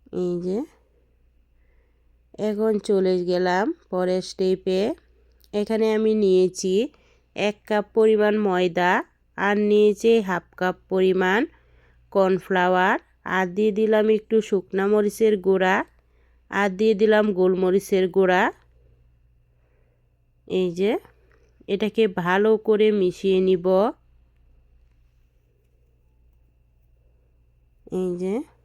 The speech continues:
ভালো করে মিশিয়ে নিব। এখন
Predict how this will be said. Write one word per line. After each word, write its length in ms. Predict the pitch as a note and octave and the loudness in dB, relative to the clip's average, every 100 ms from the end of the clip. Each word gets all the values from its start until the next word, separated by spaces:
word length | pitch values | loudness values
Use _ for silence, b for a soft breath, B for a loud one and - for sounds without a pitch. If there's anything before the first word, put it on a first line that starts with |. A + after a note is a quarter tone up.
| _ _ _ F3 E3+ | _ _ _ -14 -8
ভালো 440 | F#3+ G#3 G#3+ G#3+ G#3+ | -4 -2 -2 -2 -4
করে 300 | - G3+ F#3+ | -2 0 0
মিশিয়ে 440 | F#3+ F#3+ - F#3+ F#3 | 0 -2 -2 -4 0
নিব। 240 | F#3+ F3 F#3 G3+ D#4 - _ _ _ _ _ _ _ _ _ _ _ _ _ _ _ _ _ _ | 0 0 0 0 -2 -10 _ _ _ _ _ _ _ _ _ _ _ _ _ _ _ _ _ _
এখন 520 | F#3+ F#3+ F#3 G3 F#3 | -6 -4 -4 -4 -2